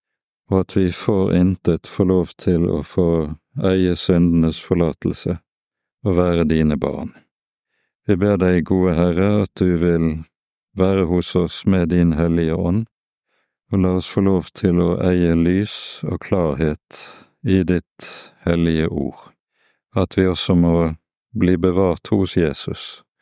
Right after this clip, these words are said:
inntil enden. Herre, forbarm deg over oss. Amen.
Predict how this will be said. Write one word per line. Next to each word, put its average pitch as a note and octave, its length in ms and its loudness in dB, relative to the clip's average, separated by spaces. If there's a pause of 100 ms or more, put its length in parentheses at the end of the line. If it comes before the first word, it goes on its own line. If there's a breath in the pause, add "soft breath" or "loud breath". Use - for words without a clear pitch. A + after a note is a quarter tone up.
(400 soft breath)
inntil E2+ 480 0
enden. D2+ 460 -2 (1000)
Herre, F2+ 240 2
forbarm D#2+ 560 2
deg D2+ 320 0 (320)
over D#2 480 -2
oss. - 140 -12 (840)
Amen. C#2+ 400 -2